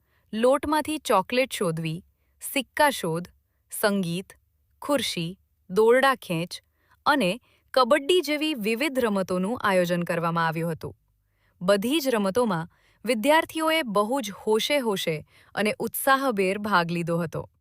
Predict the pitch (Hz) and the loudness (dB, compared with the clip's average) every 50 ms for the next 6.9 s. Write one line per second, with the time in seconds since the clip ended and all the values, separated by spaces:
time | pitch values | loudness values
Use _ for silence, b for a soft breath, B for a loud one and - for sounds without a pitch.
0 | _ _ _ _ _ _ _ _ _ _ _ _ _ - - - 311 302 302 349 | _ _ _ _ _ _ _ _ _ _ _ _ _ -12 -4 2 2 2 4 2
1 | 339 339 381 392 359 - - 220 196 214 240 247 - 214 190 196 190 - 208 208 | 0 2 0 0 0 2 2 4 4 4 2 2 2 0 -2 -2 -2 -2 -2 0
2 | 220 202 165 160 175 - _ _ _ - 202 208 226 240 262 294 302 311 294 - | 0 0 -2 -4 -6 -10 _ _ _ 2 4 4 4 4 2 0 0 -2 -2 -2
3 | 202 220 233 240 - - 208 208 220 233 247 247 247 262 262 240 202 170 160 - | -2 0 0 -2 -4 -4 -4 -2 0 0 0 0 0 0 0 2 2 0 0 2
4 | 185 190 190 190 175 165 170 196 - - - 214 190 180 170 170 160 170 165 165 | 0 0 2 2 0 -2 -2 -4 -6 -6 -2 0 0 2 0 0 0 0 0 0
5 | 170 170 156 - 127 - _ _ _ _ _ _ _ _ _ _ _ _ _ _ | -2 -4 -8 -10 -12 -18 _ _ _ _ _ _ _ _ _ _ _ _ _ _
6 | _ _ _ _ _ _ - - - 247 254 - - 302 302 - 320 320 | _ _ _ _ _ _ -12 -4 -2 0 2 4 4 2 4 2 2 0